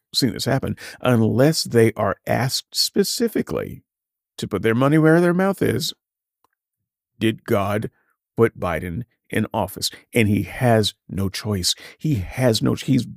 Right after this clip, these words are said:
his back is against the wall. He has to say, "Yes, Biden was God's man," which means he is endorsing Biden's presidency. So what,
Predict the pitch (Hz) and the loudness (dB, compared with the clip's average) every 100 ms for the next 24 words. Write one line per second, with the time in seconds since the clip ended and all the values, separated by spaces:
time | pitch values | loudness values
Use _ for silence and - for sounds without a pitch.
0 | - 107 113 117 120 135 117 120 - 120 | -4 -4 -4 -4 -2 0 0 -2 0 0
1 | 120 107 - - - 123 110 95 127 147 | 0 -2 -6 -16 -4 0 0 0 0 0
2 | - 123 143 104 101 98 113 117 120 92 | -2 0 2 2 2 -2 0 2 2 0
3 | - - - _ _ _ _ 113 - 110 | -4 -6 -8 _ _ _ _ -8 -4 -2
4 | 117 131 143 110 95 101 104 101 101 - | 0 -2 0 0 0 -2 0 0 -2 -4
5 | 104 107 78 - _ _ _ _ _ _ | -4 -4 -6 -12 _ _ _ _ _ _
6 | _ _ _ _ _ _ _ _ _ _ | _ _ _ _ _ _ _ _ _ _
7 | _ - 131 - 139 147 147 143 - 135 | _ -2 0 0 4 6 6 4 -2 -2
8 | 147 - 143 123 - 135 131 117 110 120 | -2 4 4 4 0 0 2 2 2 2
9 | - 120 107 107 _ _ _ _ _ _ | 2 2 2 0 _ _ _ _ _ _
10 | _ _ - 135 101 104 104 104 104 - | _ _ -12 -2 2 2 0 -2 -4 -6
11 | _ _ _ _ _ _ _ _ - - | _ _ _ _ _ _ _ _ -4 -2
12 | 90 90 - - - - - _ _ _ | -2 -4 -4 -6 -6 -12 -18 _ _ _
13 | - 135 - | -6 -4 -4